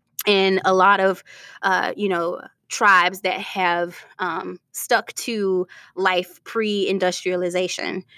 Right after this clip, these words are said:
So in these tribes, we see that they take thirty to sixty minute naps in the mid-afternoon, and they also, uh, have their rest, uh, towards the latter half of the day. So they sleep in two parts.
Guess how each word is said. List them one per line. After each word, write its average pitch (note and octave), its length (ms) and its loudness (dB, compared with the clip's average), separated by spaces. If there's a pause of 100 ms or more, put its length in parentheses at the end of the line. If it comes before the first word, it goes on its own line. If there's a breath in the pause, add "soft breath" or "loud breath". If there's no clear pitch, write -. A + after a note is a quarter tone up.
(640 loud breath)
So B3 260 4
in A3+ 200 4
these A3+ 300 2
tribes, B3 580 2
we G#3 140 -6
see A3 260 -8
that G3 180 -2
they F#3+ 140 0
take F3+ 420 -2 (340 loud breath)
thirty G#3+ 340 2
to G3+ 120 -14
sixty A3 800 -4 (100)
minute G3+ 380 2
naps F#3 640 -2
in G#3+ 140 2
the G3 80 4
mid-afternoon, F#3 880 2 (500 loud breath)
and B3 720 2
they G#3 200 4
also, F3+ 800 2 (300)
uh, F3 380 -2
have G3 320 0
their F#3 180 0
rest, F3+ 680 -4 (540 soft breath)
uh, F#3 340 -2 (120)
towards F#3 600 2
the F#3+ 100 2
latter F#3 320 4
half F3 320 0
of F3+ 80 -6
the F3 100 -4
day. F3 280 -2
So F3+ 200 0
they G#3+ 440 4
sleep - 400 -2
in F#3+ 160 2
two B3+ 200 -4
parts. - 520 -2